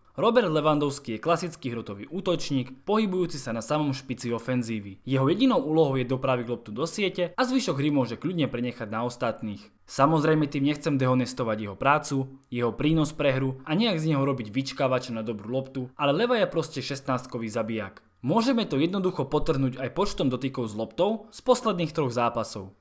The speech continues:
S Frankfurtom vo finále nemeckého pohára, v superpohári taktiež s Frankfurtom a prvom kole s Hoffenheimom. Dva zápasy s Frankfurtom, dvadsaťdeväť, tridsaťdva dotykov,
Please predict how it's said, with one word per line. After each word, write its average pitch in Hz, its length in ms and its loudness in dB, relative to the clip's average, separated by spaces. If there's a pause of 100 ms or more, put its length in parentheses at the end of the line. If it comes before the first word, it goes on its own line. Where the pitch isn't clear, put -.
S - 100 -14
Frankfurtom 190 640 0
vo 135 80 -2
finále 135 340 2
nemeckého 110 540 -4
pohára, 151 760 2
v - 60 -18
superpohári 139 760 2
taktiež 170 400 -2
s - 40 -16
Frankfurtom 135 840 -2
a 220 140 2
prvom 185 260 6
kole 135 240 4
s 123 80 -4
Hoffenheimom. 113 720 -4
Dva 135 240 2
zápasy 196 400 2
s 156 80 -8
Frankfurtom, 131 720 -4
dvadsaťdeväť, 120 640 -2
tridsaťdva 202 380 -6
dotykov, 147 580 -6